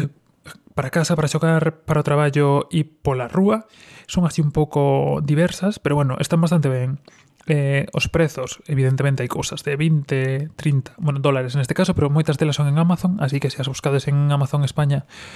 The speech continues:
as, as atoparedes e, e bastante ben. Quero dicir,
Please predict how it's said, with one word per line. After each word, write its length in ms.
as, 400
as 400
atoparedes 640
e, 720
e 160
bastante 480
ben. 320
Quero 160
dicir, 140